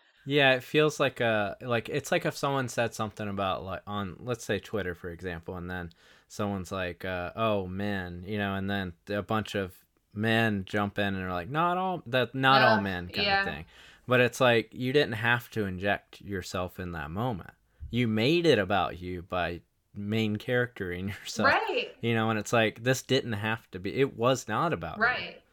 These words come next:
Speaker 1: But you made it about you.
Speaker 2: Yeah.
Speaker 1: And, you know, so it's like, kinda, it's, I guess it's like a going with the flow kinda thing. And I'm saying this 'cause I feel like a lot of this record is saying, like,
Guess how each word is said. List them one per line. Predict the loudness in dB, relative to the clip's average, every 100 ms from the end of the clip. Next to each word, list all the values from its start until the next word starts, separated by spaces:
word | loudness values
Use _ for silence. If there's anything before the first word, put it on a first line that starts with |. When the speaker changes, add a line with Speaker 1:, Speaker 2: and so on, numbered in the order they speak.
| _ _ -4
Speaker 1:
But | -2
you | 0 0
made | 2 2 2
it | 0
about | -2 -8 -8
you. | -4
Speaker 2:
Yeah. | -4 -4 -8 -8
Speaker 1:
And, | -2 -2
you | -2 -2
know, | -4 -6
so | -4 -4
it's | -4 -2
like, | -2 -2 _ _ _ _ _ _ _ _ _ _ _ _ _
kinda, | 2 2 4 0 -4 -20 -20 -20 _ _
it's, | -12 -10 -6
I | -2
guess | 2 2 2
it's | 0 2
like | 2
a | 2
going | 2 2 2 0
with | -4
the | -8
flow | -2 2 2 2
kinda | -2 -2
thing. | 0 0 0
And | -2 0
I'm | 0 2
saying | 2 2
this | 0
'cause | -2 -2
I |
feel | 0 0
like | 0 0
a |
lot | 2 4
of | 4
this | 0 -4
record | -2 0 -2 -6
is | -6
saying, | -2 -2 -2 -4
like, | -8 -10